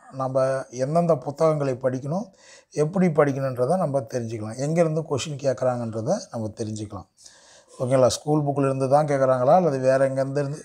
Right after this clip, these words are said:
ஏ, வேற எங்க இருந்து கேட்குறாங்க, ஸ்கூல் புக்கில் வேற எந்தெந்த இடத்துல இருந்து கேட்குறாங்க அப்படின்றதெல்லாம் இந்த வீடியோல பார்க்க போறோம்.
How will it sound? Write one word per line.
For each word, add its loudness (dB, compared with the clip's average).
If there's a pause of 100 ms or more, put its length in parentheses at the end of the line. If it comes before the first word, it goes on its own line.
(140)
ஏ, 2 (160)
வேற 8 (220)
எங்க -2
இருந்து -2
கேட்குறாங்க, -2
ஸ்கூல் -2
புக்கில் -2 (100)
வேற 6 (680)
எந்தெந்த 0 (140)
இடத்துல -2
இருந்து -4
கேட்குறாங்க -2 (200)
அப்படின்றதெல்லாம் -2 (260)
இந்த 0
வீடியோல 4 (140)
பார்க்க 0
போறோம். -12